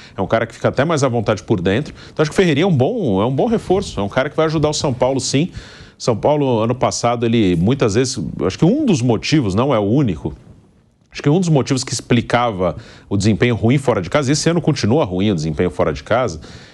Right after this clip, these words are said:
era que o time, muitas vezes, quando era empurrado pra trás, e fora de casa o adversário te pressiona normalmente, ele não tinha velocidade pra sair de trás e puxar um contra-ataque.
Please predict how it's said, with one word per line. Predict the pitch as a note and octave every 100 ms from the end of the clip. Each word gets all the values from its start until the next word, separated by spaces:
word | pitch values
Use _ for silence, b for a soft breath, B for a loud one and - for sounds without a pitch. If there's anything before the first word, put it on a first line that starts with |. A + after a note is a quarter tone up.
| B B
era | A2+ C3+
que | D3
o | E3+
time, | - D#3 F3 D3
muitas | G#2 A#2+ D3 D3+ A#2
vezes, | C#3+
quando | - C3+
era | C3
empurrado | B2 B2 G#2+ B2
pra | - G2+
trás, | - A2 C#3 F3+
e | F3+
fora | A#2 A2+
de | F#2+
casa | A2 G#2
o |
adversário | G#2+ G2 G2 F2+ G#2+ G2+ F2+
te | -
pressiona | F#2 F#2 - C3 C#3 F#2+
normalmente, | F2 F2+ F2+ E2 C#3+ D3+ - B B
ele | B2+
não | D#3+ F3+
tinha | G3+ G3
velocidade | G3+ F3+ G3 - B2+ C3+ D#3+ D#3+
pra | F3 E3+ D#3
sair | - D3+ D#3
de | D#3+
trás | D#3 C3+ D3+
e | F3
puxar | - F3+ D#3+
um | D3+
contra-ataque. | F3 F3+ F3 D3 C#3+ -